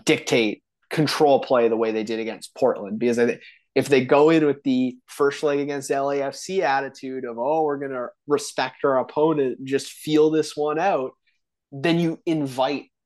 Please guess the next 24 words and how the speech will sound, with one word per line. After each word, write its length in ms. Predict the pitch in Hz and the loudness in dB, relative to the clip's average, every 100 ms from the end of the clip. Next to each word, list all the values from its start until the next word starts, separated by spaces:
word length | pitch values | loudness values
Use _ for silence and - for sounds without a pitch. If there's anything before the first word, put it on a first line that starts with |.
| _ 127 | _ -4
Austin 560 | 127 123 - 120 117 | -2 -4 -10 -10 -10
to 180 | - 120 | -6 -6
find 380 | - 127 120 113 | -2 0 0 0
some 140 | 123 | -6
confidence 560 | - 113 113 113 107 - | -2 -2 -2 -6 -2 -2
and 160 | 117 | 0
get 200 | 117 - | -2 0
into 200 | 143 123 | 0 2
the 80 | 117 | 2
match. 400 | 113 104 104 - | 2 0 -4 -6
I 80 | 117 | -6
think 240 | 139 131 | -2 0
you 100 | 131 | 2
have 220 | 117 113 - | 2 0 -4
to 100 | 113 | -8
try 300 | - 117 113 | -2 0 2
to, 260 | 110 107 - _ _ _ _ _ _ _ _ _ _ _ _ _ _ - | 0 -2 -6 _ _ _ _ _ _ _ _ _ _ _ _ _ _ -8
you 80 | 139 | -4
have 180 | 147 - | -2 -4
to 60 | |
try 200 | - 135 | 0 0
to 60 | 131 | 2
discourage 640 | 117 - 151 135 139 - | -4 -2 2 2 2 -2
them, 340 | 131 113 107 | -2 -2 -4